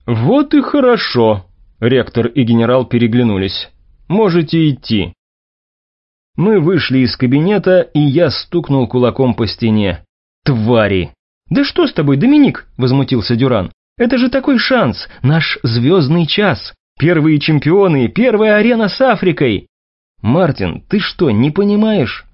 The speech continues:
Она нас сдала, разменяла, как пешку на слона. Что бы с нами ни произошло, Кармен получит еще одну медальку, а мы рискуем оказаться в могиле. Где мы и где африканки, которых с детских лет натаскивали на убийство?"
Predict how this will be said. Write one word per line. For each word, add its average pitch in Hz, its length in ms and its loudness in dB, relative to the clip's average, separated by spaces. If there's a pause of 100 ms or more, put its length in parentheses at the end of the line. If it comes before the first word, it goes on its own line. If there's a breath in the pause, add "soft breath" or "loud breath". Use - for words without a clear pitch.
(100)
Она 208 300 2
нас 214 420 0
сдала, 139 720 0 (180)
разменяла, 196 680 2
как 165 280 -2
пешку 180 360 -2
на 151 120 0
слона. 190 520 -2 (420)
Что - 240 -2
бы 147 120 0
с - 80 -8
нами 151 240 0
ни 131 120 0
произошло, 135 600 0
Кармен 151 420 0
получит 151 420 0
еще 151 400 0
одну 107 180 0
медальку, 135 600 0 (160)
а 139 100 0
мы 240 160 0
рискуем 160 400 0
оказаться 120 540 0
в 95 60 -4
могиле. 139 640 0 (440)
Где 156 320 0
мы 175 300 2
и 127 60 0
где 160 240 0
африканки, 165 640 0
которых 143 400 0
с 117 60 -2
детских 180 440 -2
лет 208 220 0
натаскивали 165 560 0
на 170 160 0
убийство?" 165 600 -2